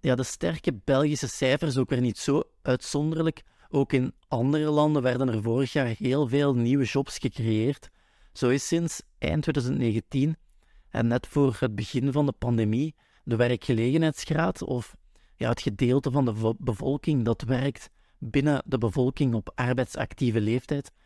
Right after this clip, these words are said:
in België met één komma zes procentpunt gestegen. Een zeer sterk cijfer, zou je kunnen denken, maar in onze buurlanden, Nederland, Frankrijk, Duitsland,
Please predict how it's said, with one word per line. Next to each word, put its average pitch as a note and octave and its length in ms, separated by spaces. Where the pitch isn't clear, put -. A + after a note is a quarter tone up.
in C#3 200
België D3+ 340
met B2+ 420
één D#3 220
komma C#3+ 220
zes C3 220
procentpunt C3+ 960
gestegen. - 640
Een C3 120
zeer C#3+ 220
sterk C#3+ 320
cijfer, C#3+ 500
zou D3 180
je D3+ 80
kunnen C#3+ 240
denken, C3+ 400
maar B2+ 340
in C#3 160
onze A2 220
buurlanden, E3 640
Nederland, C3 640
Frankrijk, B2+ 640
Duitsland, D#3 540